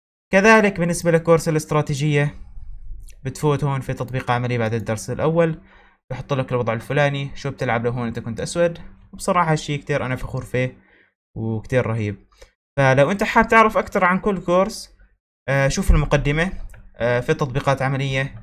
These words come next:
في أسئلة. السعر كتير رخيص، يعني أنا عم بعرض لك كورس حقه عشرين دولار، وحاليًا في فرصة إنه أنت تاخده بعشرة دولار، اللي هو يعني يعتبر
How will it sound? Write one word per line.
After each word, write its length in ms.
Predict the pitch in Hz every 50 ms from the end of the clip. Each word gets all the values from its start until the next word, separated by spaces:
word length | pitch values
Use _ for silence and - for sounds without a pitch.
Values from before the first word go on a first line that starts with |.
| - -
في 280 | - - 143 127 -
أسئلة. 420 | 151 - - 135 143 135 131 135 - - - _ - _ _ _ _ _ _ _ _ _ _ _ _ _ _ _ _ _ -
السعر 540 | 135 - - 202 226 233 240 226 220 165 123
كتير 320 | - - - 208 233 247
رخيص، 560 | 220 156 - 185 180 165 139 - - - - _
يعني 300 | - 117 120 131 127 123
أنا 180 | 160 175 170 165
عم 240 | 127 90 127 139 139
بعرض 320 | 147 143 160 170 170 175
لك 300 | 180 180 175 180 - - - - -
كورس 300 | - 180 185 185 170 -
حقه 220 | - 185 - - 160
عشرين 300 | 160 - - 175 170 160
دولار، 360 | 170 175 190 196 175 - -
وحاليًا 520 | - - 160 151 156 160 185 196 202 196
في 220 | 170 - - 165 165
فرصة 320 | 170 180 180 - - 156
إنه 120 | 156 156
أنت 120 | 160 160 160
تاخده 440 | 151 - 180 - - 180 170 170 165 - - _ _ _ _ _ _ _
بعشرة 340 | 127 156 175 - - 143 139
دولار، 400 | 131 131 143 131 131 113 101 104
اللي 160 | 107 120 131
هو 100 | 139 139
يعني 240 | 147 143 135 135 139
يعتبر 480 | 135 131 - 165 147 151 143 - -